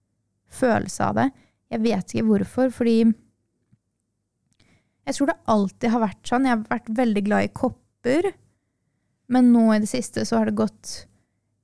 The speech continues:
mer i det som, eh,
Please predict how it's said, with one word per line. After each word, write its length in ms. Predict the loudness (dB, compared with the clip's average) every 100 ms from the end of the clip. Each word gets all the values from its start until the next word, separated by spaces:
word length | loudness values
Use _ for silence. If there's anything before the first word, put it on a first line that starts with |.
| 0
mer 320 | 2 2 0 -4 -4
i 240 | -2 -2
det 280 | 0 -2 -2
som, 420 | -2 0 0 0 -4 _ _ -10
eh, 260 | -8 -8